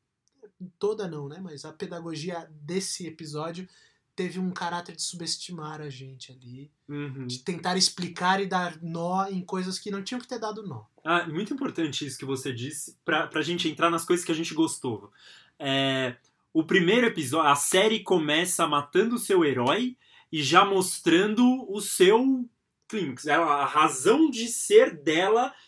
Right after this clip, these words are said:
Speaker 2: já é mostrada ali em dez minutos.
Speaker 1: Uhum.
Speaker 2: O herói se mata, o bagulho explode.
Speaker 1: Sim.
Speaker 2: A gente tá lá pra ver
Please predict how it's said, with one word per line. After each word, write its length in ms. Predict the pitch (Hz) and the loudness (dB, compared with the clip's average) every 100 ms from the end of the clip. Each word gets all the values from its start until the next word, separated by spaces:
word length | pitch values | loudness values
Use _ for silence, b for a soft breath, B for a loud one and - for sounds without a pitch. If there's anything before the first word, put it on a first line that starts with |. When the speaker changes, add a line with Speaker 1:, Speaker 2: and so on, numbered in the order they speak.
| B | B
Speaker 2:
já 220 | 127 180 180 | 0 4 4
é 120 | 220 | 4
mostrada 560 | 214 208 - 185 185 | 0 -4 0 0 2
ali 200 | 226 196 | 0 -2
em 160 | 202 180 | -6 -8
dez 320 | 143 185 175 | -4 -2 0
minutos. 480 | 277 127 - - - | -2 -4 -12 -20 -20
Speaker 1:
Uhum. 280 | 170 143 147 _ _ 160 | -18 -18 -18 _ _ 6
Speaker 2:
O 140 | 160 | 6
herói 500 | 151 147 131 113 110 _ _ | 8 6 4 2 -4 _ _
se 180 | - 123 | -10 2
mata, 540 | 156 208 - 247 247 _ _ _ _ _ 170 | 2 2 0 -4 -6 _ _ _ _ _ -2
o 240 | 165 156 _ _ - | -2 -2 _ _ -2
bagulho 380 | 156 131 151 | 0 0 -4
explode. 460 | 160 - 101 - - _ _ _ - | -6 -12 -18 -18 -20 _ _ _ -20
Speaker 1:
Sim. 300 | - 143 127 _ | -16 -16 -18 _
Speaker 2:
A 100 | 135 | -2
gente 340 | 143 233 269 - | 0 0 0 6
tá 140 | 208 | 8
lá 240 | 175 214 | 10 8
pra 220 | 208 214 196 | 8 4 4
ver 420 | 147 135 113 | 2 2 0